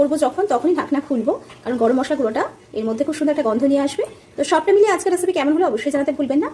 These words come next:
আমি আরেকবার একটু সরিয়ে এখন দেখিয়ে দিচ্ছি এই আমাদের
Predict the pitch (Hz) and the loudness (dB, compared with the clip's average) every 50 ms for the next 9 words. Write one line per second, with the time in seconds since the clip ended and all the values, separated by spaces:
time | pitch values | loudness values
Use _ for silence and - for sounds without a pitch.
0 | - 247 262 247 - 240 226 226 226 240 240 240 - 480 - - - - - _ | -6 -4 -4 -4 -2 -2 -4 -2 0 0 0 4 4 2 2 2 -2 -12 -20 _
1 | _ _ - - 311 294 294 330 339 311 339 269 269 220 220 226 247 240 220 214 | _ _ -4 2 4 4 6 6 2 2 0 0 0 0 0 0 -2 -4 -4 -6
2 | - - - 392 - - - 311 339 339 302 240 - - 233 | -6 -2 -2 -2 -2 0 -2 -2 -2 0 0 -2 -2 -2 -2